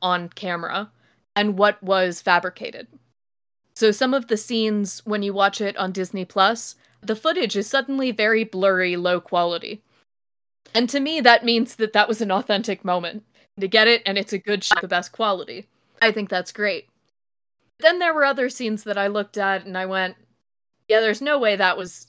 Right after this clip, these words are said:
authentic." Specifically for me, when they showed the ducks landing on the river and the river being frozen. If they had one or two of the shots, and I've just gotta believe that there was somebody holding a duck, just flinging it like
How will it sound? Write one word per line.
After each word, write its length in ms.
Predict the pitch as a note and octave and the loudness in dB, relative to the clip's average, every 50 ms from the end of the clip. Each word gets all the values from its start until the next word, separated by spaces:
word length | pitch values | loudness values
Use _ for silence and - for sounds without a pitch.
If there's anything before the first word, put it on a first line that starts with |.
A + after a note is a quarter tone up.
| _ - | _ -4
authentic." 760 | F#3+ F#3 F3 - F3+ F3 F3 - F#3 E3+ D#3+ - - - _ _ _ _ _ _ - | -4 -2 -2 -2 -4 -4 -4 -6 -8 -8 -8 -10 -14 -20 _ _ _ _ _ _ -18
Specifically 840 | G#3+ - - - A#3 A3+ - - D#4+ - D4+ C#4 - - C4 B3 A#3+ | -16 -14 -12 -10 -10 -8 -8 -8 -10 -10 -10 -12 -12 -12 -12 -12 -12
for 200 | A#3 - A#3 A3 | -12 -10 -10 -10
me, 460 | G#3 G3+ G#3 G#3 G#3 G3+ F#3+ F#3 - _ _ _ _ - - | -8 -6 -6 -6 -4 -6 -6 -8 -10 _ _ _ _ -10 -8
when 180 | G#3 G#3 G#3+ G#3+ | -6 -6 -4 -4
they 160 | G#3 G3+ G3+ | -4 -4 -6
showed 560 | G#3+ - - - A3+ A3 A3+ A#3 B3 A3 A3+ - | -6 -6 -4 -4 -2 0 0 0 -2 -4 -6 -10
the 140 | F#3+ G3 G3 | -10 -10 -10
ducks 480 | F#3 _ - G3+ G3 G#3 - - - - | -8 _ -2 -2 0 -2 -2 -8 -14 -10
landing 540 | G#3 F#3+ F#3 F#3+ F#3 F#3+ G3 G#3 G#3 G3 F#3+ | -6 -4 -2 0 0 -2 -2 -4 -4 -2 -2
on 140 | F#3 F#3 | -2 -2
the 80 | F3+ F3+ | -4 0
river 520 | F3+ F3+ F3+ F3 F#3 E3 E3 E3 G3+ A3 - - | 2 2 2 2 0 -2 -2 -4 -6 -8 -4 0
and 180 | G#3+ G3 G3 F#3+ | 0 2 2 0
the 60 | F#3+ | 0
river 280 | F3+ F#3+ F#3+ F#3 G3 F#3 | 0 0 0 2 0 0
being 260 | F#3 F#3 F#3 F#3 F3+ | 0 0 0 -2 -4
frozen. 560 | - - - F3 E3+ E3+ - - - G#3+ A3+ - _ _ _ _ _ _ _ _ _ _ _ _ _ _ _ _ _ _ _ _ _ _ | -4 0 4 4 4 4 2 -4 -12 -14 -14 -16 _ _ _ _ _ _ _ _ _ _ _ _ _ _ _ _ _ _ _ _ _ _
If 160 | - C4 C4 - | -4 -2 2 4
they 160 | C#4+ C#4+ C#4+ | 4 4 4
had 240 | D4 D#4+ D#4 A#3+ G#3 | 4 2 0 0 0
one 220 | A3+ A#3 B3 C4 | 0 0 2 2
or 80 | C4 A#3 | 0 0
two 280 | A#3 - - A#3+ A#3 A3 | -2 -4 -4 0 0 0
of 140 | G#3+ G#3+ | 0 -2
the 100 | - F#3+ | -4 -8
shots, 600 | G3 - - F3+ D#3+ - - - - - - - - _ _ _ _ _ - | -6 -4 -2 -4 -4 -4 -6 -8 -10 -10 -10 -12 -16 _ _ _ _ _ -2
and 100 | D4 D4+ | 0 2
I've 160 | D#4 D4+ C4+ | 4 2 2
just 220 | - F#4 F4+ - - | 0 -2 -4 0 2
gotta 220 | D#4+ D#4+ E4 E4 | 2 4 4 2
believe 420 | A#3+ A3+ G#3 G#3 B3 C4 A#3 A3 - | 0 0 -2 0 0 0 0 0 0
that 160 | G#3 G3 - | -4 -4 -2
there 140 | A3 A3 A3 | -2 -2 0
was 160 | A3+ G#3+ - | -2 -4 -2
somebody 340 | - C#4+ C#4+ C4+ F#3 A3 G3 | -4 -2 -2 -2 -2 -2 -4
holding 500 | G#3 - A3 A#3 C4+ A3 A#3 A3 G3 F#3+ | -2 0 0 0 2 2 0 0 0 0
a 80 | F#3 | -2
duck, 420 | F3+ - G#3+ G#3+ G3 - - - - | 0 4 4 4 4 2 0 -8 -8
just 260 | - G3+ F#3+ - - | -6 -6 -6 -6 -10
flinging 520 | - - - A3 A3 A#3 A#3+ A#3 G#3+ G3 F#3+ | -16 -12 -6 -2 -2 0 0 0 0 0 0
it 200 | F#3 F3+ - - | 0 0 0 -2
like 240 | F#3+ F3 F3 - | -2 -2 -2 -4